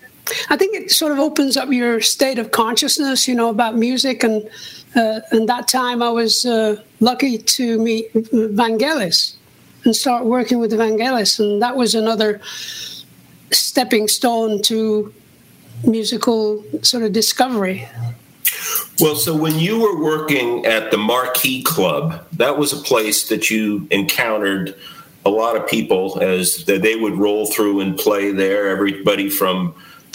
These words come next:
Speaker 2: um, Pete Townshend and some other notorious
Speaker 1: Yeah.
Speaker 2: characters.
Speaker 1: Yeah.
Speaker 2: Uh, one of them was Jimi Hendrix, who I think
Speaker 1: Yeah.
Speaker 2: you, you, you encountered.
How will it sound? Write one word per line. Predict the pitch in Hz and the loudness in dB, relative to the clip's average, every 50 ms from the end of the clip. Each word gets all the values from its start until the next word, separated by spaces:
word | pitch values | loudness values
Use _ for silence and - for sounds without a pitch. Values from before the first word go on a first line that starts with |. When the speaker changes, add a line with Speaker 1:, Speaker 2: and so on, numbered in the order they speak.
| - 87 | -2 0
Speaker 2:
um, | 92 92 90 90 90 90 87 90 87 82 - - - | 2 2 2 2 0 0 0 -2 -4 -6 -8 -8 -6
Pete | - - 87 85 - | -4 -4 -4 -2 -4
Townshend | - - 113 113 110 110 117 110 101 107 104 107 104 104 101 | -2 -2 0 0 0 -2 -2 -2 0 0 0 0 0 0 2
and | 92 92 92 92 87 85 - - | 0 0 0 -2 -2 -4 -6 -4
some | - - - 110 104 101 | -2 0 0 2 2 2
other | 101 101 104 98 98 101 98 95 | 2 2 2 2 0 0 0 0
notorious | 101 101 98 - - - 127 127 - - 101 101 - _ _ _ _ - | 0 0 0 2 2 2 2 2 2 0 -2 -2 -4 _ _ _ _ -2
Speaker 1:
Yeah. | - - - - - | -2 0 0 2 2
Speaker 2:
characters. | 330 262 240 - - - - - - - - - - - - | 2 2 0 0 -2 -2 -4 -4 -8 -10 -12 -12 -12 -2 0
Speaker 1:
Yeah. | 285 330 311 - - - 302 - - - - | 2 2 2 0 -2 -2 -4 -6 -6 -4 -2
Speaker 2:
Uh, | - - - - - - - 381 - | -2 -2 -4 -8 -4 0 0 2 4
one | 127 143 180 202 | 4 2 2 2
of | 170 | 0
them | 160 143 139 139 | -2 -2 0 0
was | 120 117 113 - | 0 0 0 0
Jimi | - - 139 143 143 127 113 - | 0 0 0 0 0 0 0 0
Hendrix, | - 147 165 170 156 95 98 95 - - - | 0 0 0 0 -2 0 0 0 2 2 0
who | - 107 104 | 0 2 0
I | 101 98 | 0 2
think | - - 269 277 285 | 2 2 2 2 2
Speaker 1:
Yeah. | 285 247 208 - - - - _ | 0 -2 -4 -6 -8 -14 -14 _
Speaker 2:
you, | - - 117 110 110 | -4 -2 0 2 0
you, | 220 - - | 0 0 0
you | 117 117 113 110 | 0 0 2 0
encountered. | 104 104 98 98 - 123 113 107 101 101 95 90 90 85 82 | 0 0 -2 -4 -4 -2 -2 -2 0 0 0 0 -2 -2 -6